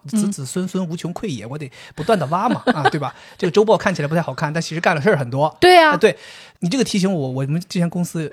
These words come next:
Speaker 2: 后来出台了一个政策，
Speaker 1: 嗯。
Speaker 2: 就是你每一项工作后面要标注你花费了多少工作时间。
Speaker 1: 天哪，还有这个啊？
Speaker 2: 哦哟，我跟你讲，这个就，就尴尬了。
Speaker 1: 那这对我来说就好了，我只要写一条，然后八，
Speaker 2: 啊。
Speaker 1: 八小时就行。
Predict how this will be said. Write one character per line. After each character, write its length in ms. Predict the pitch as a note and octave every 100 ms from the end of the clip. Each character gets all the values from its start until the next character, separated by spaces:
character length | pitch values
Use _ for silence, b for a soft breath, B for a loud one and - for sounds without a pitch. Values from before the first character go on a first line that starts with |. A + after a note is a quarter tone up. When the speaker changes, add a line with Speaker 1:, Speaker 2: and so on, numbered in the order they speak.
| -
Speaker 2:
后 160 | - F3+
来 80 | D#3
出 160 | -
台 100 | D3
了 60 | C3+
一 60 |
个 40 | C#3+
政 160 | D3+
策， 200 | C#3 - - -
Speaker 1:
嗯。 260 | A#3 G#3
Speaker 2:
就 120 | G3 G3
是 60 |
你 80 | F#3+
每 160 | A#3+ B2+
一 80 |
项 160 | B2+ F#3
工 180 | F3+ G3+
作 140 | G3
后 160 | - F#3+
面 220 | C3+ - _ _ _
要 120 | F3+
标 220 | F#3+ A3
注 260 | A3 G3 - _ _ _ -
你 80 | C#3+
花 200 | G3+ G#3
费 100 | F#3
了 60 |
多 120 | E3+
少 80 | F3
工 160 | C3 F#3+
作 140 | F#3+
时 160 | C#3+ C3
间。 200 | G3+ F#3+ -
Speaker 1:
天 420 | - A3+ A#3 B3
哪， 180 | A#3 F#3+
还 140 | A#3
有 120 | A#3+
这 360 | A3+ B3+ C#4+ F4+
个 120 | G#3+
啊？ 180 | F3 A2+
Speaker 2:
哦 180 | E3+ G3+
哟， 120 | A3+ G3 G3+ F#3+
我 100 | F3+
跟 80 | A#3
你 40 |
讲， 80 | G#3
这 100 | C4+
个 80 | G#3+
就， 160 | G3+
就 160 | F3+ F#3+
尴 160 | F#3 F3+
尬 200 | E3+ C#3
了。 120 | A#2
Speaker 1:
那 60 | C#5
这 60 | C#5 C#5
对 100 | A4+
我 120 | F4+
来 160 | A3+ C4+
说 100 | D#4
就 120 | E4+
好 160 | C#4 E3+
了， 100 | E3
我 100 | A3
只 100 | A3+
要 60 |
写 160 | A#3+ -
一 100 | G#3
条， 180 | G#3+ E3
然 120 | E3
后 80 | G3+
八， 80 | F#3
Speaker 2:
啊。 120 | F3 -
Speaker 1:
八 140 | G3+
小 140 | -
时 220 | - - -
就 100 | -
行。 140 | D#3+